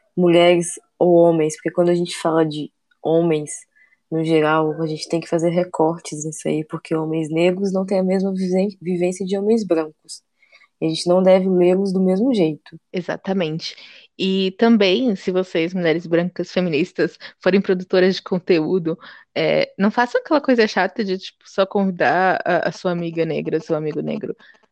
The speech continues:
Speaker 2: pra participar do seu canal, podcast, enfim, tanto faz, só pra falar sobre <laughs> racismo, só pra falar sobre questão racial, porque a gente, nós somos pessoas, sabe? A gente tem conhecimentos infinitos sobre diversas coisas e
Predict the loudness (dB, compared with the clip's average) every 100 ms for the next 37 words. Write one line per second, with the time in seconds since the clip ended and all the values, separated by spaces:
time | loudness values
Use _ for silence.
0 | _ 2 4 4 2 -2 -8 _ _ _
1 | _ -6 -6 -6 -10 0 0 0 -6 -4
2 | -2 0 2 2 0 -2 -2 -2 -2 -6
3 | -10 -8 -10 -8 -10 -8 -4 -6 -6 _
4 | -20 _ _ -16 0 2 4 0 0 2
5 | 2 0 -6 -4 -2 -2 -2 -4 -4 -4
6 | -6 0 0 0 -2 2 0 0 -8 -6
7 | -8 -6 -8 -8 -4 -4 -4 _ -16 -8
8 | -2 0 0 -4 -6 -8 -12 -12 _ _
9 | _ _ _ _ _ _ _ _ _ _
10 | -4 -2 -2 -2 -2 0 2 4 6 4
11 | 4 2 2 0 -4 -4 -4 -2 -2 -2
12 | -2 -2 0 0 0 0 0 2 2 2
13 | 0 0 -4 -2 -2 0 0 0 0 -4
14 | -2 -2 -2 -6 -4 -4 -4